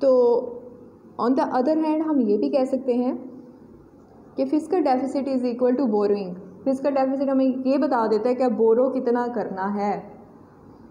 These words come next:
ठीक है। अब इसके एग्जांपल आप यूँ भी ले सकते हैं ना, जैसे आपका अपनी family है,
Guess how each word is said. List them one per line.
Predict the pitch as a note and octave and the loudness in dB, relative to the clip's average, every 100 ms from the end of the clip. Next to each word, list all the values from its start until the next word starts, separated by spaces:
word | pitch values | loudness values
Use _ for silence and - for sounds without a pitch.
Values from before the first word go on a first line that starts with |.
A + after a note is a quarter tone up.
| - | -6
ठीक | B3+ A#3+ | -4 -2
है। | D4 - - - - - - - - | -4 -4 -12 -18 -20 -20 -20 -20 -4
अब | D#4 E4 - | -2 -2 -4
इसके | D#4 D#4+ | -4 0
एग्जांपल | F4 E4+ E4 E4+ | 2 2 2 2
आप | D#4 C#4+ | 2 0
यूँ | C#4 | -2
भी | D#4 | 0
ले | D4 | 0
सकते | B3+ - | 0 -2
हैं | A3+ | 0
ना, | D4+ | 0
जैसे | D#4+ D#4 | 0 0
आपका | C#4+ C#4 C#4+ | 0 0 0
अपनी | C4+ C4+ C#4+ | 0 0 -2
family | C#4 A#3 A#3+ B3 G#3+ | 0 0 2 0 0
है, | E3 - | -4 -8